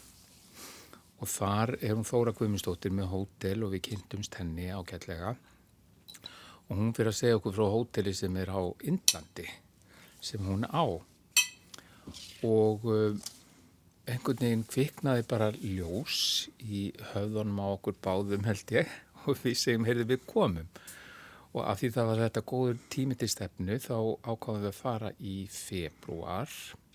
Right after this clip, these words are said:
þar sem var laust hjá henni,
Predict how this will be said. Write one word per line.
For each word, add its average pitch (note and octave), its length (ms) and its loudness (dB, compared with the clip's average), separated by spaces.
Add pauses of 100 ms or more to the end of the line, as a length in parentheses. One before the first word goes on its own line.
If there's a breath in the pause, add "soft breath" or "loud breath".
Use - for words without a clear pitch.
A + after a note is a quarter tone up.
(1700 loud breath)
þar A2 220 0
sem F#2+ 180 0
var F#2+ 100 -2
laust E2+ 300 -4
hjá F2 140 -6
henni, F#2 240 -4